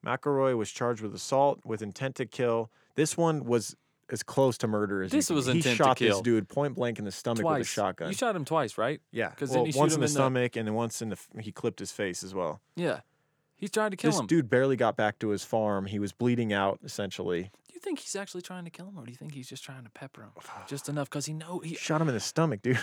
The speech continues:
Speaker 1: <laughs>
Speaker 2: 'Cause like what we were talking about earlier, though, we were talking about how he knows his limits. He knows how far
Speaker 1: Yeah.
Speaker 2: he can go and get away with it.
Speaker 1: Mm-hmm.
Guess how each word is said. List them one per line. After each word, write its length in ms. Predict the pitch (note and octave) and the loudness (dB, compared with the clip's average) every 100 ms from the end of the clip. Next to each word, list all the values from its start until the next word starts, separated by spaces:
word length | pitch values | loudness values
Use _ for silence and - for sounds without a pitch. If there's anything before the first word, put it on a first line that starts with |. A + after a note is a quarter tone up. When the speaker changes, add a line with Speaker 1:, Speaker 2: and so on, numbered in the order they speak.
| - | -2
Speaker 1:
<laughs> 120 | - | -10
Speaker 2:
'Cause 160 | - D#3+ | -2 2
like 160 | F#3+ | 2
what 100 | F3+ | 2
we 100 | D#3+ F#3 | 0 0
were 80 | |
talking 340 | E3 F3 F3+ D#3+ | 0 -4 -2 -2
about 320 | C3+ C3+ A2+ _ _ _ | 0 -2 -4 _ _ _
earlier, 360 | D3+ E3+ E3+ B2 | -2 0 2 2
though, 220 | A2 A2 | 2 0
we 100 | G#2 | -2
were 80 | B2 | -4
talking 200 | B2+ D3 | -4 -4
about 80 | - | -4
how 100 | B2+ | -4
he 140 | A#2+ C#3+ | -4 -2
knows 600 | C#3+ D3+ E3 D3+ - - | -2 0 0 -2 -6 -6
his 200 | B2+ A2+ | -4 -4
limits. 420 | A#2 A#2+ A#2 - | -2 -4 -4 -6
He 100 | C#3 | -2
knows 240 | C#3+ D3 D3 | 0 0 0
how 100 | C3+ | -4
far 260 | - A#2+ A#2 | -2 0 2
Speaker 1:
Yeah. 80 | |
Speaker 2:
he 40 | F#2+ | 0
can 120 | B2+ | 0
go 180 | A#2 A#2 | 0 0
and 120 | A2+ | 0
get 100 | A2+ | -2
away 220 | G#2 G#2 | -2 -2
with 180 | G#2 G2+ | -2 -6
it. 120 | - - - | -12 -16 -12
Speaker 1:
Mm-hmm. 320 | A2+ G#2+ G#2 | -8 -6 -6